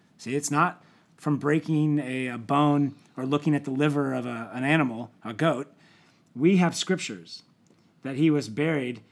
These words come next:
and that he was raised on the third day in accordance with the Scriptures, and that he appeared to Cephas, then to the twelve, then he appeared to more than five hundred brothers at one time, most of whom are still alive,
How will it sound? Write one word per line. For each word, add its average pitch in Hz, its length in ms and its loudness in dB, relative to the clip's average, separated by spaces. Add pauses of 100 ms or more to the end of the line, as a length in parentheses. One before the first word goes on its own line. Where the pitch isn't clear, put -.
(180)
and 120 140 -4
that 131 120 -2
he 135 80 -2
was 127 160 -6
raised 151 440 2
on 151 100 2
the 147 80 0
third 165 320 0
day 147 140 0
in 135 100 -4
accordance 180 420 -2
with 185 80 -6
the 180 80 -6
Scriptures, 120 640 -6
and 135 120 -2
that 139 140 -2
he 139 120 0
appeared 190 360 0
to 139 60 -6
Cephas, 220 520 -2
then 165 300 0
to 208 60 -2
the 190 100 -2
twelve, 127 360 -8
then 202 140 -2
he 233 80 0
appeared 147 340 -2
to 127 60 -4
more 135 260 -2
than 120 140 -8
five 175 360 0
hundred 196 240 2
brothers 131 340 -2
at 110 120 -12
one 180 280 2
time, 127 480 -2 (480)
most 190 400 2
of 135 140 -2
whom 120 260 -6
are 120 100 -10
still 196 300 -2
alive, 123 440 -2